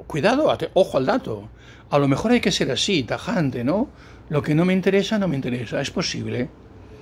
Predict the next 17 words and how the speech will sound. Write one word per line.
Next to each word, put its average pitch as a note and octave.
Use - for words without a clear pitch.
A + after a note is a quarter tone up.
que -
así A#2
se D3+
huye C#3+
de C#3+
falsedades B2+
y C3
de, A2
pues C#3+
eso, D3
de, G#2+
la C3
palabra C#3
es E3
falsedad, A2
de B2+
hipocresías. A#2